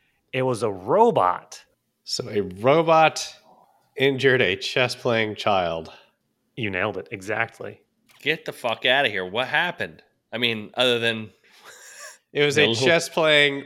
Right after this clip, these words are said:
Speaker 2: robot, right?
Speaker 1: A chess-playing
Speaker 2: Not
Speaker 1: ro-,
Speaker 2: just
Speaker 1: yeah,
Speaker 2: some
Speaker 1: so that's,
Speaker 2: robot
Speaker 1: that's
Speaker 2: that co-, <laughs> comes bursting off the street.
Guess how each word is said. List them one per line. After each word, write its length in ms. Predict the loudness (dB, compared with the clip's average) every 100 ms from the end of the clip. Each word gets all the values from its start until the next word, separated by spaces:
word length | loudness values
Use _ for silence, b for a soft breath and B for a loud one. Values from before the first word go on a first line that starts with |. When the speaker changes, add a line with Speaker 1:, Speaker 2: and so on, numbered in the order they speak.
| -8
Speaker 2:
robot, 580 | -2 0 0 -4 -6 -10
right? 320 | -10 -10 -12 _ _ _
Speaker 1:
A 80 | -6
chess-playing 680 | -2 0 0 0 -6 -2 0
Speaker 2:
Not 80 | 0
Speaker 1:
ro-, 40 | 2
Speaker 2:
just 100 | 4
Speaker 1:
yeah, 80 | 4
Speaker 2:
some 120 | 4
Speaker 1:
so 80 | 4
that's, 140 | 4
Speaker 2:
robot 220 | 4 4 4
Speaker 1:
that's 220 | 2 0
Speaker 2:
that 320 | -4 -4 -2
co-, 140 | -4 -2
<laughs> 40 |
comes 220 | -2 -2
bursting 520 | -2 0 2 0 0
off 200 | 0 0
the 100 | -4
street. 520 | -8 -4 -2 0 -2